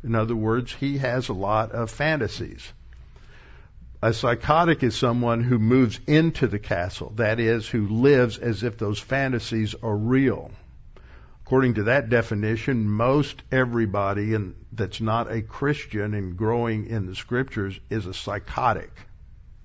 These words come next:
Of course, the third part of it is then they pay rent to the landlord who's the psychotherapist. But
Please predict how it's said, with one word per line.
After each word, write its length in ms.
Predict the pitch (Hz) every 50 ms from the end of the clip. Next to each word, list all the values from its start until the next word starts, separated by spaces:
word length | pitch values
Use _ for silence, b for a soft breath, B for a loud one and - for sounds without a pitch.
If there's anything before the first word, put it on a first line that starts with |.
| - - b b b b b b b b b b b b b b
Of 100 | - -
course, 220 | 110 110 110 110
the 100 | - 101
third 300 | - - 131 123 113 -
part 240 | - 113 104 107 95
of 180 | 101 107 104 107
it 80 | 101
is 180 | 104 95 87 90
then 200 | 107 113 110 107
they 120 | 107 101
pay 260 | 101 - - 110 104
rent 400 | 98 90 95 110 113 113 - -
to 140 | - 120 110
the 100 | 90 95
landlord 540 | 95 101 104 113 110 101 101 98 95 98 95
who's 240 | 113 113 101 87 -
the 100 | - 87
psychotherapist. 1000 | - - 113 92 95 - - 80 - - 123 110 98 85 82 - - 67 62 - - - -
But 120 | -